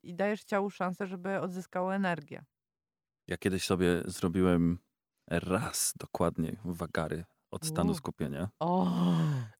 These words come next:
Speaker 2: I powiem wam tak, to wyglądało, m-, mnie to na przykład lekko rozśmieszyło, sam siebie rozśmieszyłem, ale tak, no, n-, nie wiedziałem, czy dobrze robię, czy nie, ale potem poczułem, że jednak dobrze. Otóż
Speaker 1: No.
Speaker 2: wpisywałem już kod na dole,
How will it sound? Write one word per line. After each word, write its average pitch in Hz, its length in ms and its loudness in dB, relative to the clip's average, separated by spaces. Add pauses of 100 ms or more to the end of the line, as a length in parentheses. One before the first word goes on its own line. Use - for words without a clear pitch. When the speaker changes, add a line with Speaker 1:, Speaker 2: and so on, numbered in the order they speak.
Speaker 2:
I 113 320 6 (240)
powiem 107 320 8
wam 101 160 8
tak, - 360 0 (360)
to 104 120 6
wyglądało, 101 560 6 (260)
m-, 113 80 -2 (140)
mnie 104 340 8
to - 120 0
na 107 100 4
przykład - 320 -2 (180)
lekko 139 380 6
rozśmieszyło, 104 680 6
sam 110 200 4
siebie 90 260 4
rozśmieszyłem, 87 600 2
ale 98 400 6
tak, - 140 0 (120)
no, 320 420 2 (560)
n-, 117 80 6 (160)
nie 123 220 4
wiedziałem, 196 320 8
czy 175 100 4
dobrze 165 240 8
robię, 147 200 6
czy - 160 4
nie, 185 140 6
ale 135 160 6
potem 170 260 2
poczułem, 139 340 2
że 123 120 6
jednak 127 280 4
dobrze. 87 440 2
Otóż 180 340 8
Speaker 1:
No. 175 240 -2
Speaker 2:
wpisywałem 160 640 6
już 139 200 4 (100)
kod 180 320 6 (720)
na 117 220 8
dole, 104 520 8